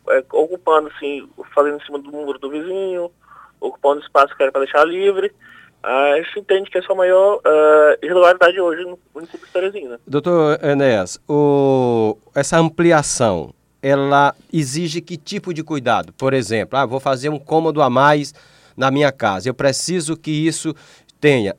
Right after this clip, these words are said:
Speaker 2: antes de levar pra prefeitura, tenha o aval de um engenheiro, por exemplo. Que tipo de exigências a prefeitura faz pra que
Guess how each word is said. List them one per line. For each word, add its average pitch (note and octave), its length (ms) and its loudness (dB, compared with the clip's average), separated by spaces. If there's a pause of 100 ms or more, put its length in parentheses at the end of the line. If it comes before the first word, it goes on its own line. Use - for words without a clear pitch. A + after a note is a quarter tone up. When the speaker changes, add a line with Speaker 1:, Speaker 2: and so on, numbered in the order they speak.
Speaker 2:
antes F3 400 2
de D#3 360 -2
levar D3 340 2
pra C#3 140 -2
prefeitura, A2+ 640 -4
tenha G#2+ 560 -2 (420)
o C#3+ 380 4
aval C3+ 460 8
de A#2 120 -2
um C3 60 2
engenheiro, B2+ 480 0
por A#2+ 160 -4
exemplo. A2+ 580 0 (320)
Que F3 120 -8
tipo G3 340 -4
de E3+ 540 -4
exigências F#3 1200 -2 (260)
a D#3 140 2
prefeitura D3 480 -2
faz E3 540 2
pra D#3 260 -2
que C#3+ 420 -6